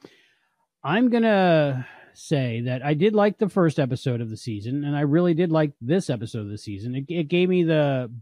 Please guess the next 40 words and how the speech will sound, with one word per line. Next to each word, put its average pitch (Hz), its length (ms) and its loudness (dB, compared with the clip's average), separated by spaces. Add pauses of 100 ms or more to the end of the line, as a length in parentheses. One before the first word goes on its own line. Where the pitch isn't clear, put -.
both 180 300 0
of 139 200 -4
the 131 120 -4
things 151 260 0
that 139 120 0
I 123 60 -2
wanted, 127 380 -2
which 120 220 -6
was 120 160 -4
more 139 240 2
of 147 80 0
a 139 60 -2
Quantum 143 360 -4
Leapy 131 340 -2
feel, 120 380 -6 (600)
uh, 117 380 -4
with 123 200 -4
the 131 100 -4
Leap, 117 420 -4
and 131 100 -6
also 147 360 0
it 131 80 0
gave 135 160 0
me 127 120 0
more 123 300 0
of 110 80 -6
the 110 80 -8
people 117 320 -6
back 117 240 -8
at 110 140 -10 (240)
H 131 260 -6
Q, 131 480 0 (500)
uh, 110 360 -6
because 113 380 -6
I, 127 160 -6
I 135 160 -2
love 151 220 0
all 131 140 0
those 127 200 -4
characters. 113 580 -10